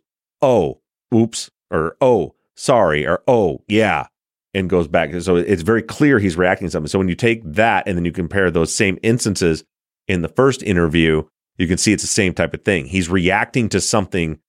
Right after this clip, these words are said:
that they're doing and then changing the story to make that fit. But I, I don't think that it's from him swearing, 'cause he swears many times. I think they even, they're, even the cops are swearing. He's swearing. Everybody's swearing. Nobody's,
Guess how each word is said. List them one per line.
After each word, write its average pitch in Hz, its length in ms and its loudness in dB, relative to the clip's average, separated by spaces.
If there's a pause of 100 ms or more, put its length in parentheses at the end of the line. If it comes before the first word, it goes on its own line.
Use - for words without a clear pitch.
(140)
that 73 160 -8
they're 98 220 2
doing 87 580 0
and 82 100 -6
then 87 140 -2
changing 98 480 -2
the 82 80 -2
story 58 420 -6 (480)
to 82 120 -2
make 76 220 -4
that - 240 -6
fit. - 220 -10 (320)
But 85 200 0
I, 104 320 -2
I 110 40 2
don't 139 320 0
think 120 200 0
that 101 100 4
it's 95 160 -2
from 95 160 0
him 87 320 -2 (200)
swearing, 139 520 2
'cause 104 100 -2
he 110 120 2
swears 101 380 0
many 90 220 0
times. 85 240 -2
I 90 220 2
think 110 160 -4
they 117 140 4
even, 80 200 0
they're, 107 220 2
even 104 180 -2
the 95 80 -4
cops - 260 -2
are 92 60 -4
swearing. 107 300 0
He's 120 180 0
swearing. 107 300 0
Everybody's 107 240 0
swearing. 104 200 -2
Nobody's, 101 520 -4